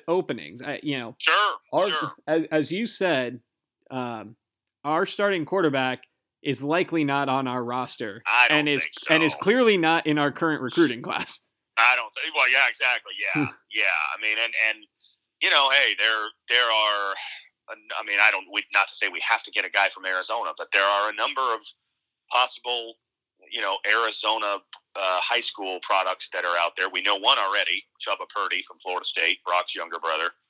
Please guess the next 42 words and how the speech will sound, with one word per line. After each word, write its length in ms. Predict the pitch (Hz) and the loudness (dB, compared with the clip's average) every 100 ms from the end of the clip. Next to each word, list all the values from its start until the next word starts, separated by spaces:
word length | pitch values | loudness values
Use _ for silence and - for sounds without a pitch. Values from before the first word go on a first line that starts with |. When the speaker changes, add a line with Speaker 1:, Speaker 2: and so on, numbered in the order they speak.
| - | -10
Speaker 1:
Mm-hmm. 280 | 131 127 139 | -10 -8 -4
Speaker 2:
Uh, 300 | 165 170 80 - - _ - | 2 2 2 0 -6 _ -2
pretty 260 | 123 135 120 | 0 0 0
good 120 | 110 | -2
chance 300 | 113 104 - | -2 -2 -4
of 60 | |
Spencer 380 | - 104 101 101 | -4 -2 -2 -2
Rattler, 440 | 92 82 76 85 - _ 87 | 0 0 0 -2 -6 _ -2
although 240 | 87 87 | 2 4
I 120 | 82 82 | 4 4
gotta 220 | 82 80 - | 2 0 -2
think 160 | 80 - | -4 -2
he 160 | 80 76 | -4 -4
would 120 | 71 - | -10 -6
go 120 | 73 69 | -4 -2
somewhere 520 | - 76 71 69 65 - _ - 147 | -2 -2 0 0 0 -4 _ -12 -4
Speaker 1:
Bigger. 160 | 123 | 0
Speaker 2:
higher 200 | 80 69 - | 2 2 -2
profile. 640 | 76 71 71 69 67 - - | -6 -2 2 2 2 -4 -2
Yeah. 140 | 90 60 58 - - | 2 2 2 -2 0
Speaker 1:
Unless, 360 | 202 226 262 180 | 2 2 2 4
Speaker 2:
Um, 60 | 180 | 4
Speaker 1:
unless 280 | 220 269 262 | 4 2 0
we 280 | 180 190 208 | 0 0 2
landed 560 | 165 156 160 156 143 117 | 2 2 2 2 2 0
someone 440 | 151 143 139 127 | -2 0 -2 -2
who 160 | 143 127 | -2 -2
he 220 | 143 131 | 0 0
had 180 | 139 127 | 0 -2
a 60 | |
connection 560 | - 127 110 123 143 139 | -4 -8 -8 -8 -8 -4
with 200 | 143 135 | -4 -4
as 140 | 127 | -4
our 60 | 123 | 0
Speaker 2:
Right, 180 | 180 165 | 0 2
Speaker 1:
coach. 320 | 131 151 - | 0 -4 0
Speaker 2:
right. 240 | 156 151 - _ _ - | 2 2 0 _ _ -4
You 100 | 175 | 2
never 180 | 196 220 | 2 2
know. 280 | 220 202 202 | 2 0 2
Yeah, 200 | 202 185 | 2 2
exactly. 460 | 160 180 185 - | 4 2 2 -2